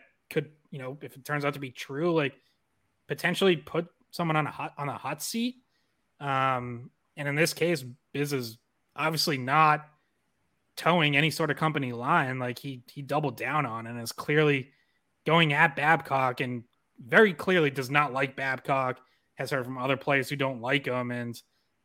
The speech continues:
um, I, I'm, I'm fascinated by, like, where this ends up going, because, uh, it's,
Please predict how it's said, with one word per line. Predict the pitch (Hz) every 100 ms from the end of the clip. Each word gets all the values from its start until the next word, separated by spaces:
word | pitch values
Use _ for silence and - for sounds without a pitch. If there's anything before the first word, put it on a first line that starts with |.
| 131
um, | 123 117 120 113 110 _ _ _ _
I, | 123 131
I'm, | 135 123 123 147 139
I'm | - 180 185
fascinated | 180 160 156 139
by, | 131
like, | 131 127
where | 123 127 127
this | 120 - - _ _ _ _ _
ends | 143 147
up | 123 -
going, | 127 127 113 110
because, | 123 113 127 113 113
uh, | 113 107 107 107 _ _ _ _ _ _ _ _ _
it's, | 143 - - - -